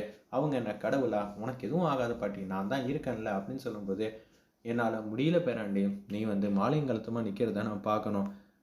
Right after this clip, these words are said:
என்னால முடியாதுங்கிற மாதிரி ரஞ்சித் வந்து தெள்ள தெளிவா சொல்றாங்க. "ஏன்டா என் மனசை வந்து நோகுற? கடைசியா வந்து நீ வெண்ணிலா கழுத்தை தாலி கட்டுறதை வந்து பார்க்கணும்னு ஆசைப்படுறேன். நீ இங்க வந்தது வரைக்கும் எனக்கு சந்தோஷம். இப்ப நீ வெண்ணிலா கழுத்துல தாலி கட்டுறதை நான் பார்த்தாதான்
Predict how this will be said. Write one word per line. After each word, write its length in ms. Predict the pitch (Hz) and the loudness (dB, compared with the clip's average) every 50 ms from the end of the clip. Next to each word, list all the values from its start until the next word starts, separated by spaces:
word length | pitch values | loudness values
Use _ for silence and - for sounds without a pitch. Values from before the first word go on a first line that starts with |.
| _ _ _ _ - | _ _ _ _ -4
என்னால 320 | 110 107 110 110 110 110 | -2 2 4 4 4 4
முடியாதுங்கிற 640 | 110 107 107 123 143 147 139 131 131 139 131 117 101 95 | 4 2 2 4 6 6 6 6 6 4 4 4 4 4
மாதிரி 200 | 95 98 98 104 92 92 | 6 6 4 4 2 2
ரஞ்சித் 400 | 101 104 117 135 151 - 120 107 | 2 2 2 2 2 2 0 0
வந்து 180 | 107 107 107 110 113 - - _ _ _ - | 2 2 0 0 0 -4 -10 _ _ _ 0
தெள்ள 200 | 107 107 123 143 | 2 4 4 4
தெளிவா 300 | - 131 123 120 131 131 - | 4 4 4 4 4 4 4
சொல்றாங்க. 320 | 117 113 107 110 104 101 101 98 101 101 - - - _ _ _ _ _ _ _ _ _ _ _ _ - - | 2 2 2 0 0 2 2 0 0 -2 -4 -10 -18 _ _ _ _ _ _ _ _ _ _ _ _ -8 -2
"ஏன்டா 320 | 123 131 139 143 139 143 143 143 127 | 0 0 0 2 2 2 2 4 2
என் 180 | 107 101 104 | 2 2 2
மனசை 220 | 110 123 120 - 113 | 0 0 0 -2 -4
வந்து 180 | 107 107 113 | -2 -2 -2
நோகுற? 320 | 107 104 107 110 104 101 98 95 | -2 0 0 2 2 2 2 2
கடைசியா 460 | 98 107 117 139 143 139 - 147 131 110 | 0 0 2 2 2 2 2 0 0 0
வந்து 220 | 104 101 98 107 107 | 0 0 0 0 0
நீ 120 | 104 107 107 101 | 0 -2 -2 0
வெண்ணிலா 360 | 98 101 107 135 143 147 135 | 2 2 2 2 2 0 0
கழுத்தை 280 | 120 104 101 98 - 101 | 0 -2 -4 -4 -4 -4
தாலி 300 | 98 - 101 117 127 123 | 0 2 2 4 4 2
கட்டுறதை 360 | 113 101 95 - 101 104 104 | 0 0 -2 -2 -4 -2 0
வந்து 200 | 98 98 101 117 | 0 2 0 0
பார்க்கணும்னு 520 | 113 - 113 110 107 - - 104 117 123 113 | 0 0 -2 -2 -2 -2 -4 -4 -2 -2 -2
ஆசைப்படுறேன். 520 | 117 117 113 101 - 101 104 104 104 101 - - - - - - - | -2 -2 -4 -4 -2 -2 -2 -2 -2 -2 -4 -6 -6 -8 -8 -8 -4
நீ 160 | 120 135 147 147 131 | 0 2 2 2 2
இங்க 380 | 113 104 110 104 101 107 101 - | 0 2 2 4 4 4 2 -2
வந்தது 340 | 104 104 117 135 156 151 131 | -2 0 2 4 4 4 6
வரைக்கும் 320 | 113 98 98 98 135 143 | 4 2 2 0 0 -2
எனக்கு 220 | 143 127 120 - 113 | -2 -2 -2 -2 -4
சந்தோஷம். 420 | 113 113 113 110 104 113 107 101 98 104 | -2 0 0 0 2 2 0 -2 0 -2
இப்ப 260 | 123 135 127 127 120 | -2 -2 -2 -2 -6
நீ 100 | 117 104 104 110 | -6 -6 -6 -4
வெண்ணிலா 220 | 131 151 156 139 | -2 -2 -2 -4
கழுத்துல 340 | 127 110 101 - 117 117 113 | -4 -8 -8 -8 -8 -6 -4
தாலி 240 | 113 113 123 135 123 | -2 -2 -2 -2 -4
கட்டுறதை 360 | 120 101 - 104 104 120 123 | -6 -6 -6 -6 -6 -6 -6
நான் 200 | 117 101 98 101 | -6 -6 -4 -4
பார்த்தாதான் 460 | 104 - - 110 104 101 101 107 104 | -4 -4 -2 -2 -2 0 0 -2 -2